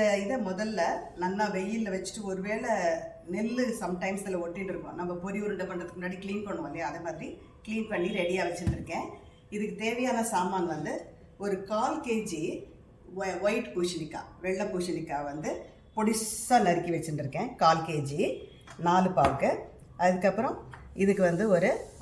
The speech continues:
ஆறு பச்சை மிளகா எடுத்துட்டுருக்கேன். கொஞ்சூண்டு பெருங்காயம், கொஞ்சம் பச்சை மிளகா, இதுக்கு தேவையான உப்பு, அதுக்கப்புறம் ஒரு லைம். இப்போ நம்ம ஃபஸ்ட்டு என்ன பண்ண போறோம் அப்படின்னா, மிக்ஸியில இந்த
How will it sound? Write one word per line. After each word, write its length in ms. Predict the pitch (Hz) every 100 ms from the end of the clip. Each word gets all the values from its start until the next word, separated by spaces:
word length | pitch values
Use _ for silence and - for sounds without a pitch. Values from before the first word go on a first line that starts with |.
| 151
ஆறு 180 | 185 202
பச்சை 320 | 185 170 - 190
மிளகா 360 | 175 156 175 294 311 -
எடுத்துட்டுருக்கேன். 640 | 156 156 143 139 208 294 392 -
கொஞ்சூண்டு 520 | 208 214 240 262 254
பெருங்காயம், 600 | - 151 151 165 139 185 - - - -
கொஞ்சம் 500 | 190 208 220 220 208 - - - - -
பச்சை 280 | 160 - 180
மிளகா, 340 | 165 139 190 - - - - -
இதுக்கு 240 | - 202 196
தேவையான 520 | 196 196 196 160 151
உப்பு, 340 | 165 175 - 392 - - -
அதுக்கப்புறம் 500 | 180 180 180 - 202
ஒரு 140 | 156 156
லைம். 340 | 160 170 139 123 - - - -
இப்போ 180 | 180 190
நம்ம 200 | 180 175
ஃபஸ்ட்டு 460 | 175 220 - 294
என்ன 180 | 190 185
பண்ண 180 | 190 170
போறோம் 280 | 170 170 160
அப்படின்னா, 400 | 143 165 143 135 - - - - - -
மிக்ஸியில 520 | 190 208 - 262 220 151 220 - - - - -
இந்த 280 | 185 208